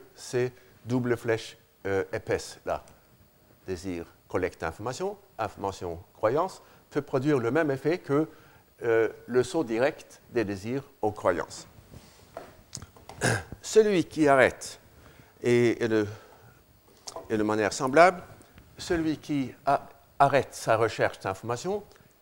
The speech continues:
quand et parce que l'information recueillie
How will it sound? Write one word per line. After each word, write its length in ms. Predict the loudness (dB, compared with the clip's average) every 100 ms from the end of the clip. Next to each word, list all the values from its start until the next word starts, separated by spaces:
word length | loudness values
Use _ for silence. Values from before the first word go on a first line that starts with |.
| _ -2
quand 420 | 2 2 0 -4
et 80 | -6
parce 380 | 2 2 2 -4
que 280 | -4 -2 -2 -10 -20 -14 -2
l'information 600 | -2 -2 -4 -4 -4 -2
recueillie 600 | 0 0 -2 -6 -6